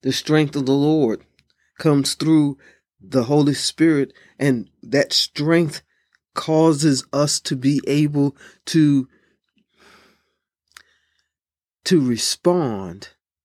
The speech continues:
and not react, to respond to the, the things that go on in a day.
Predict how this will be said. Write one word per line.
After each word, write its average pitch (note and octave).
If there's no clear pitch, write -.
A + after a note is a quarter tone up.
and A#2+
not A#2
react, G#2+
to C#3+
respond D3
to -
the, A2+
the C#3
things D3
that A#2+
go C3
on A#2+
in A#2+
a A2+
day. A2+